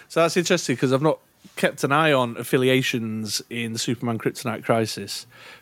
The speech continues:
quite as much as I might do normally. Although, uh, I suppose, well, I have, but like Teen Titans and Super Friends, I've looked at the more obscure affiliations and what's boosted their ranks 'cause, you know, when a new X-Men character comes or a new villain or a new,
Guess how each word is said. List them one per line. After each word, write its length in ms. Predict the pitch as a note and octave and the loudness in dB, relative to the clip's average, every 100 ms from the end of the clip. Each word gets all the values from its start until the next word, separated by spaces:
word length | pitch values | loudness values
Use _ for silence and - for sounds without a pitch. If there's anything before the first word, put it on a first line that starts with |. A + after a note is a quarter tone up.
| _ | _
quite 300 | - C#3 A#2+ | 0 4 4
as 120 | A2 | 2
much 260 | A#2+ - - | -4 -4 -2
as 100 | A2+ | 0
I 20 | |
might 240 | A#2 A#2 - | 2 2 0
do 180 | G#2+ | -6
normally. 760 | G#2+ A2+ A#2+ A#2+ A2+ G2+ G2+ G#2 - | -4 0 0 0 -2 -4 -10 -6 0
Although, 240 | C#3 C#3+ - | 2 0 0
uh, 200 | D#3 F3 | 0 2
I 20 | F#3 | 2
suppose, 520 | - A3 F#3+ D#3+ - | 2 2 2 0 -2
well, 160 | F3 E3 | 0 2
I 80 | |
have, 400 | E3 F3+ A2+ A#2 - | 2 2 0 -4 -2
but 180 | B2+ A#2+ - - - - - - | 0 0 -6 -20 -20 -20 -20 -14
like 300 | A#2 C3+ B2+ | -2 -2 0
Teen 260 | - C#3+ C3 | 0 0 2
Titans 680 | D#3 C#3+ A2+ A#2 A2+ G#2+ - | 2 2 0 -2 0 -2 -2
and 180 | A#2+ A#2 | -2 0
Super 320 | - C#3 - | 0 0 0
Friends, 460 | - A2 G#2 G2 G2+ | 0 2 2 -4 -4
I've 140 | G#2+ | -2
looked 240 | B2 - A#2 | -2 -2 -6
at 120 | - | -4
the 180 | A2 G#2 - - - - | -4 -4 -8 -20 -12 2
more 180 | A#2+ | 4
obscure 500 | A#2 - - D3 C#3+ | 4 2 0 4 4
affiliations 800 | B2 B2 G#2+ G#2+ G#2+ - G#2+ G#2 | 4 2 2 2 0 -4 -6 -4
and 80 | G#2+ | 0
what's 240 | A#2 - - | 0 0 -2
boosted 440 | B2 A2 - G2+ | -2 -2 -4 -2
their 200 | B2 A#2+ | 2 2
ranks 400 | G#2+ G2 - - | 0 -6 -8 -8
'cause, 300 | - A2 - _ - - - - - _ _ - | -4 -4 -6 _ -20 -20 -20 -20 -20 _ _ -2
you 60 | |
know, 60 | B3 | 2
when 100 | B3+ | 2
a 60 | A#3+ | 2
new 180 | A#3+ | 2
X-Men 360 | A#3 - - C3 | 2 0 0 0
character 320 | C3 A2 F#2 | 0 0 -2
comes 360 | - A2 G2+ G2+ | -4 -4 -4 -6
or 100 | G#2+ | -2
a 40 | |
new 180 | A#2+ C3+ | 0 2
villain 340 | B2 B2+ G#2 G#2 | 2 0 0 -2
or 180 | G#2 | -4
a 40 | G#2+ | -2
new, 680 | A2+ A#2 G#2+ G#2+ G#2 G#2 | 0 0 0 -2 -2 -4